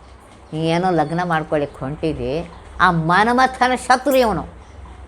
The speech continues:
ಲಗ್ನ ಮಾಡ್ಕೊಂಡು ಏನು ಮಾಡ್ತಿ? ಅವ್ನು ನಿನ್ನ ಲಗ್ನ ಮಾಡ್ಕೊಂಡು ಓಡೋಗ್ತಾನೆ ನಿನ್ನ ಬಿಟ್ಟು. ಮತ್ತೆ ಒಂದು ಮುಖ ಅಲ್ಲ, ಎರಡು ಮುಖ ಅಲ್ಲ, ಐದು ಮುಖ ಇವನಿಗೆ.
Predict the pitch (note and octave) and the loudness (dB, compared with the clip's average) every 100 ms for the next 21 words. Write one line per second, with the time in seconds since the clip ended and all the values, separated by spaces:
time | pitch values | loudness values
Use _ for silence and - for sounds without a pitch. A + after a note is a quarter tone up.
0 | - - - - - A3 A3+ G#3+ A3+ G#3 | -20 -20 -20 -6 -2 0 0 2 2 2
1 | G3+ F3+ E3 - - - - - - - | 2 0 -2 -10 -20 -20 -20 -18 -16 -16
2 | - - G3 G3 G3 G3 F#3 G3 A3 G#3 | -18 -8 -2 0 2 2 2 2 2 -2
3 | G3 G#3 G3 F3+ E3+ E3+ A#2+ - - - | 0 2 4 4 2 -2 -10 -12 -18 -20
4 | - - - - - - - - - G3 | -18 -16 -18 -20 -20 -20 -20 -20 -4 -4
5 | F3 F#3 F3+ - - - - - - - | 0 -2 -2 -12 -18 -18 -16 -16 -18 -16
6 | - - - - - - - - - - | -12 -12 -12 -14 -14 -14 -12 -12 -12 -16
7 | - - G3+ A3+ A3+ G#3+ F#3+ G#3+ B3+ A3+ | -18 -6 0 0 4 4 4 4 2 0
8 | A3 A#3 G#3+ G#3+ G3+ F#3 F#3+ G#3 G3+ F#3+ | 0 2 4 4 4 4 4 2 0 0
9 | F#3+ F3+ E3 G#3+ B3 C4 A#3+ A#3 A3+ G3+ | 2 4 6 4 2 2 0 2 2 2
10 | F3 D#3+ C#3 - | 0 -6 -10 -16